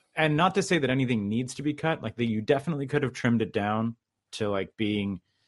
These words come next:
easily, like, two and a half and probably, like, just a little over two if you wanted to just, like, shorten stuff. But a lot of the stuff that you could trim down was still good,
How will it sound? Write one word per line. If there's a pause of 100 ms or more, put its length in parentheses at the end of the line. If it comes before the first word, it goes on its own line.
(260)
easily,
like,
two
and
a
half
and
probably,
like, (120)
just
a
little
over
two
if
you
wanted
to
just,
like, (420)
shorten
stuff.
But
a
lot
of
the
stuff
that (540)
you
could
trim
down
was
still
good,